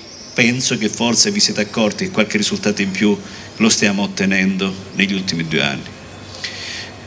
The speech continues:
E questo è la cosa importante, ad esempio, per quanto, mo, ar-, arriviamo alla droga. La cosa importante,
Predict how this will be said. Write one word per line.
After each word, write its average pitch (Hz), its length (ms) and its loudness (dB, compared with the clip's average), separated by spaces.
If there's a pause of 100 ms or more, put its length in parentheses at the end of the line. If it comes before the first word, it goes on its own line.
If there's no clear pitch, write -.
(680)
E 104 120 2
questo 151 800 2
è 113 140 4
la 110 180 2
cosa 151 260 4
importante, 139 640 2
ad 117 80 2
esempio, 117 360 4
per 110 180 0
quanto, 123 280 0
mo, 123 220 2
ar-, 110 300 4
arriviamo 113 420 2
alla 92 140 -2
droga. 92 280 -2 (500)
La 123 180 4
cosa 185 220 6
importante, 143 920 2